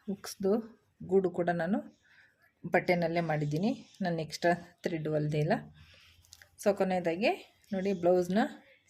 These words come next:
ಸ್ಲೀವ್ಸ್ ನಾನು ಈ ರೀತಿಯಾಗಿ ಸ್ಟಿಚ್ ಮಾಡಿದ್ದೀನಿ ಮಣಿಗಳಾಕಿ. So ನೋಡ್ತಾ ಇರ್ಬೋದು ಹೇಗಿದೆ. ಮತ್ತು ಈ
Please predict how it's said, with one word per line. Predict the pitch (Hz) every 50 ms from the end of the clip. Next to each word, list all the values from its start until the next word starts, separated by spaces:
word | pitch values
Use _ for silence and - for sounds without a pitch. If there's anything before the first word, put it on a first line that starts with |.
| - -
ಸ್ಲೀವ್ಸ್ | - 214 220 226 220 220 202 175
ನಾನು | 170 180 233 311 - - _ _ _ - - - _ _ _ - 202
ಈ | 214 208 196
ರೀತಿಯಾಗಿ | 202 196 - 190 180 175 175 254 359 508 - - - _ _ _ - -
ಸ್ಟಿಚ್ | - - 220 214 214 - 202 185
ಮಾಡಿದ್ದೀನಿ | 185 175 160 156 156 160 180 233 330 - - - - - -
ಮಣಿಗಳಾಕಿ. | 165 170 175 175 160 165 151 151 147 147 147 - - 285 - - - - - - - - - - - - - - - - - _ _ _ _ _ - - - - _ - - - _ _ _ _ _ _ _ -
So | - 214 214 - - _ _ _ _ _ _ _ -
ನೋಡ್ತಾ | 170 170 170 - - 160 151
ಇರ್ಬೋದು | 156 151 151 147 208 269 302 - - _ _ _ _ _ _ _ _ - -
ಹೇಗಿದೆ. | 175 165 170 - 151 147 170 202 220 220 - - - _ _ _ _ _ _ _ _ _ _ _ _ _ _ _ _ _ _ _ _ _ _ _ _ _ _ _ _ _ _ _ _ _ _ _ _ _ _ _ _ _ _ _ _ _ _ _ _ _ _ _ _ _ _ _ _ _ - _ -
ಮತ್ತು | 185 180 - 185
ಈ | 180